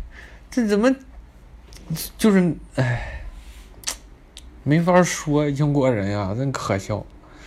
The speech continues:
我们进那个，就是那个Y S L，大家知道吧？不是，那叫啥呀？我都忘了，反正就是Y S L那店，奢侈品嘛。进去之后，那个服务员儿，一个男的，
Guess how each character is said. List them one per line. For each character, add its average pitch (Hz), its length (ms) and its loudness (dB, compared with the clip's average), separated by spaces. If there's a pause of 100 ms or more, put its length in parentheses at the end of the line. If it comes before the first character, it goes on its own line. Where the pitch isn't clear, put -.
(520)
我 127 120 6
们 160 220 6
进 165 300 6
那 156 140 6
个， 123 440 6
就 139 120 0
是 123 200 0
那 131 100 0
个 127 100 2
Y 156 300 8
S 143 340 4
L， 120 560 4
大 110 140 2
家 104 100 2
知 104 160 -6
道 101 200 2
吧？ 98 200 -6 (440)
不 107 100 -2
是， 104 260 -4 (760)
那 110 80 -4
叫 113 200 2
啥 101 240 -4
呀？ 104 120 0
我 92 120 -2
都 98 120 -4
忘 107 320 -2
了， 80 120 -10 (200)
反 98 120 -6
正 120 140 -2
就 120 100 -2
是 110 120 -4
Y 117 180 2
S 110 320 -4
L 98 320 -2
那 104 140 -4
店， 104 280 -4 (800)
奢 147 200 4
侈 151 160 6
品 113 200 0
嘛。 101 440 -2
进 151 180 2
去 127 100 2
之 120 180 4
后， 123 440 2 (640)
那 120 260 2
个 113 500 2
服 123 260 0
务 143 80 6
员 127 100 6
儿， 123 320 4
一 120 40 0
个 123 80 0
男 107 320 -2
的， 110 240 -2